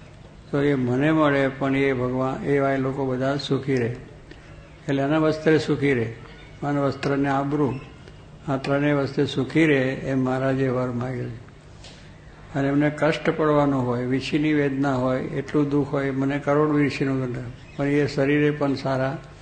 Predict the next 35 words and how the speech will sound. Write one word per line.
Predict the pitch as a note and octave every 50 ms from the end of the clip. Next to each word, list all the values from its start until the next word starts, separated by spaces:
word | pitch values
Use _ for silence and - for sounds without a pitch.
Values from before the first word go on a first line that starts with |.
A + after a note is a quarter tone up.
| - - - - - - - - C#3+
રહે. | C3 B2+
આ | C3 C3+
બે | C3+ C#3+ D3 D#3
વર | D#3 D#3 D3+ D3+ D#3
મહારાજે | D3+ D3 C#3 C3+ C3+ C#3 C#3+ C#3+ C#3+ D3
માંગ્યા | C#3+ C3+ C3+ C3 C3+ C#3 C#3 C#3
છે | C3+ C#3
આપણા | C3+ C3 C#3+ C#3 B2+ C3
માટે. | B2+ A#2+ B2 B2 A#2+ - B2
એટલે | A#2+ - - - - - - - - - - - - - - - - C#3
મહારાજે | C3 C3 C3+ C3+ C3+ C#3+ D3+ D3 D3+ D3+
તો | D3+ D3+ D3
દયા | D3 D3 D3 D3+ D3+ D3+
કરી | D3+ D3 D3 D3 D#3+ D#3 C#3+
છે | A#2+ A#2+ A2+ - - - - - - - - - - - - - - - -
અને | C#3 C3+ C#3 C#3 C3 C3+ D3 E3+ F#3+
આપણા | D#3+ C3+ C#3 C#3+ C#3+ C#3+
ઉપર | C#3 C#3 - C#3
એમનો | C#3 C#3 C#3 C#3 C#3 C#3 C#3 - - - C#3+
રાજીપો | C#3 C3+ C#3 C#3 D3 D#3 D3+ D#3+ C#3+ B2+
પણ | B2+ B2 A#2+ A#2+
છે. | A#2+ A#2+ - - - - - - - - - - - - - -
તો | D#3+
આપણને | C#3 C3 C3 C3 C3 - C#3+ C#3+ C#3+ C#3 C#3 C#3
એ | C#3 C#3+ C#3+ C3 C3+ D3 D#3+ E3+ - - E3 F3 F3 D#3 - - -
ખરી | C3+ C3+ C#3+ D3
રીતે | C#3+ C#3 C#3+ D3 C#3
જો | C3 C#3+
એમના | C#3 C3+ C3 C3 C3+ C3+ C3 C3 C3+
નિષ્ઠા, | C3+ D3 D3+ C3 C#3+ B2 - - - - - D#3 C3+ C3+ C3 C#3+ D#3 E3 E3 D#3+ - -
શ્રદ્ધા, | D3+ C3+ B2+ B2 B2+ C#3+ C3+ C3 B2+ B2+ C#3
વિશ્વાસ | C#3 C#3+ B2+ - - D3 C#3 C3+ B2+ B2
આપણને | C3 C3 C3+ C#3 C#3+ C3 C3+ C3+
એમના | C3 C3 C3+ C3+ C#3
હોય | D3+ D#3 C#3+ C3 C3